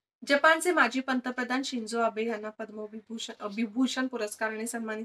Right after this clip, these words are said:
करण्यात आलं, अगदी बरोबर. अदनान सामी आणि कंगना रानौत यांना पद्मश्री पुरस्काराने सन्मानित करण्यात आलं, हे सुद्धा अगदी बरोबर.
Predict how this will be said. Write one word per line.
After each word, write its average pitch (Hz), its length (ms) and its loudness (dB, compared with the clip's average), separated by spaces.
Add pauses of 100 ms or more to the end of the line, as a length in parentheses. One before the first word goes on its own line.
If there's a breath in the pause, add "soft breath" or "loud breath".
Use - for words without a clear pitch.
करण्यात 220 260 -8
आलं, 226 140 -4 (160)
अगदी 214 320 -2
बरोबर. 247 440 -2 (600)
अदनान 269 320 6
सामी 302 300 4
आणि 294 120 -2
कंगना 233 380 0
रानौत 196 340 -6
यांना 220 220 -6
पद्मश्री 220 500 -8
पुरस्काराने 208 680 -8
सन्मानित - 520 -6
करण्यात - 260 -20
आलं, - 120 -20 (100)
हे 233 80 -4
सुद्धा 233 380 -8
अगदी 220 380 -10
बरोबर. - 340 -12